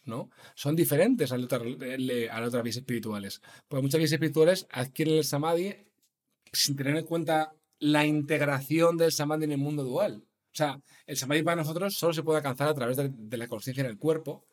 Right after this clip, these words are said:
y la expansión de esa conciencia en el cuerpo, para que sea sentido. Pero mucha gente piensa que el samadhi es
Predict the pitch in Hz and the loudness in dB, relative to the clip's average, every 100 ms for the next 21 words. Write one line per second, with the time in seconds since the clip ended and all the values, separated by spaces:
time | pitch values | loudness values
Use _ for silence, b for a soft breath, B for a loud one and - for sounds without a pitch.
0 | _ 127 123 - 120 110 180 196 139 113 | _ -8 -6 -8 -10 -6 -4 -4 -6 -8
1 | 107 107 107 104 107 101 - _ b - | -8 -10 -10 -10 -12 -14 -20 _ b -6
2 | 135 127 135 139 - 208 117 - _ _ | -4 -2 -2 -2 -4 -6 -8 -12 _ _
3 | _ _ _ _ _ - 139 135 139 139 | _ _ _ _ _ -6 -2 -2 -2 -2
4 | 151 151 160 160 165 175 139 147 165 160 | -2 -2 -4 -4 -4 -4 -4 -2 -2 -2
5 | 175 - | -4 -6